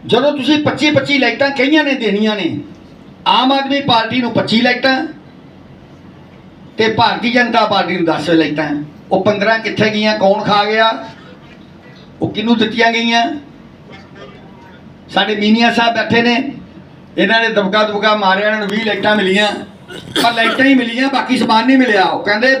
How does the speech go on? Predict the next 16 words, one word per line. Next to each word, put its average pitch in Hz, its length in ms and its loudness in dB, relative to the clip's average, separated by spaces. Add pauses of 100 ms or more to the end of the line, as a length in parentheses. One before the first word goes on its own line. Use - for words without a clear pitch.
ਬਾਕੀ 202 300 0
ਸਮਾਨ 190 420 0
ਜਿਹੜਾ 190 240 4
ਵੇ 240 300 0
ਤੁਸੀਂ 214 300 0
ਆਪ 202 220 0
ਮੁੱਲ 180 360 2
ਲੈ 160 80 -2
ਲਓ। 139 360 -2 (440)
ਕਹਿਣ 208 220 0
ਦਾ 233 100 2
ਭਾਵ 226 260 0
ਫਿਰ 226 160 -4
ਦੀਆਂ 214 160 0
ਦਸ - 260 -4
ਮਿਲੀਆਂ। 131 320 2